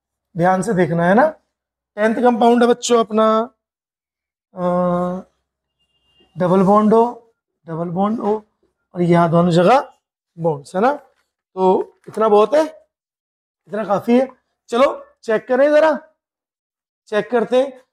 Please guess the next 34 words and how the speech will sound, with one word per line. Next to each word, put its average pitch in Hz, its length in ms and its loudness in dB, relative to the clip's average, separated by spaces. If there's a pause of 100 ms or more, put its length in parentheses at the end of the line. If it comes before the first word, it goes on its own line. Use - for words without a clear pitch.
(160)
जरा 240 180 0
मुझे 294 200 2
बताओ, 226 300 2
क्या - 600 -12
first 269 380 -2
वाले 285 300 2
में 302 300 0
कितने 294 320 -2
alpha 285 280 0
carbon 277 380 0
है? 277 100 4 (200)
दो। 190 400 0 (260)
और 254 120 0
alpha 247 540 0
carbon 277 460 -2
के 294 100 -2
पास 247 320 -2
ही 285 60 0
हमेशा 277 300 -2
क्या 285 140 0
होता 277 280 2
है? 214 60 0 (340)
Alpha 233 300 -2
hydrogen। 196 500 0 (340)
अगर 247 260 0
alpha 254 440 0
carbon 247 480 -2
नहीं 247 320 -2
तो 247 100 -2
alpha 233 300 0
hydrogen 233 500 -2
भी 269 280 -2 (560)
नहीं। 214 200 0 (420)
बोलो, 247 180 0